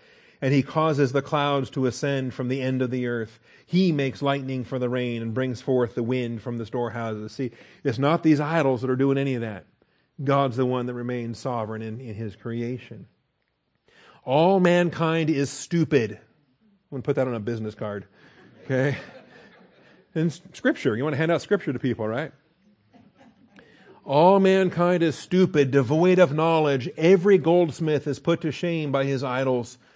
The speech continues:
for his molten images are deceitful. There is no breath in them. They are worthless, a work of mockery. In the time of their punishment, they will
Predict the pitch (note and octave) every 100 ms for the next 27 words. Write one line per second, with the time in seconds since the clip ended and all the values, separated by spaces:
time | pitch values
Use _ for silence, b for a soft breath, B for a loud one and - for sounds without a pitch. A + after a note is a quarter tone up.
0 | b b b C#3+ D3+ C3 C#3 E3 D#3+ D#3+
1 | D3+ D#3+ D3 D3+ C#3 C3+ C#3 - - C3+
2 | - B2+ G#2+ G#2 b b b C3 C3+ A#2
3 | C#3+ D3 G#2+ B2 C3 A2 - A#2+ A#2 A2
4 | G#2+ G#2+ B2 C3+ C3 A#2 D#3+ E3 - C3
5 | A2 B2+ A#2+ D3 D3+ C3+ A#2+ C3+ D3+ -
6 | C#3+ A#2 b b b b b B2 B2 B2+
7 | - C3+ C#3+ C#3+ B2 C3 - D3 C3+ -
8 | A#2+ A#2+ A#2 A#2 A#2+ A#2 A#2